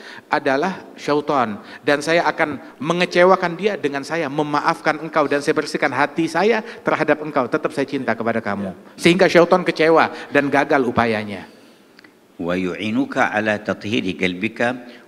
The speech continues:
Speaker 2: وعلى سرعة النور إليك أن تقرأ اسم الجلالة، اسم ربك، الله، الله، الله، بمد اللام وسكون الهاء، ستة وستين مرة كل ليلة.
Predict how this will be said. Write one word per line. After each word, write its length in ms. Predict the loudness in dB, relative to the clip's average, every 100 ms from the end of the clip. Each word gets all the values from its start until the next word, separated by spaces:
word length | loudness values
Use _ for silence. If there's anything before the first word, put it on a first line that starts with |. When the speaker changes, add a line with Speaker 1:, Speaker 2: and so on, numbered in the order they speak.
| -4
Speaker 2:
وعلى 400 | -2 0 2 0
سرعة 460 | 0 -2 -2 -2 -2
النور 340 | -4 -2 -2
إليك 480 | -2 -4 -4 -4 -4
أن 260 | -4 -4 -6
تقرأ 580 | -8 -4 -4 -2 -6 -6
اسم 260 | -8 -6
الجلالة، 580 | -6 -4 -6 -4 -6 -8
اسم 240 | -10 -8
ربك، 340 | -6 -6 -8 -14 -14
الله، 460 | -10 -8 -8 -10 -14 -14
الله، 420 | -12 -8 -6 -8 -8
الله، 280 | -8 -6 -8 -10 -20 -16 -8
بمد 420 | -4 -4 -6 -6
اللام 420 | -6 -4 -6 -6
وسكون 480 | -10 -10 -8 -6 -6
الهاء، 320 | -6 -8 -8 -10 -20
ستة 320 | -14 -14 -6 -6
وستين 540 | -6 -12 -12 -10 -6
مرة 300 | -8 -8 -10 -10
كل 240 | -10 -10
ليلة. 540 | -10 -12 -14 -20 -20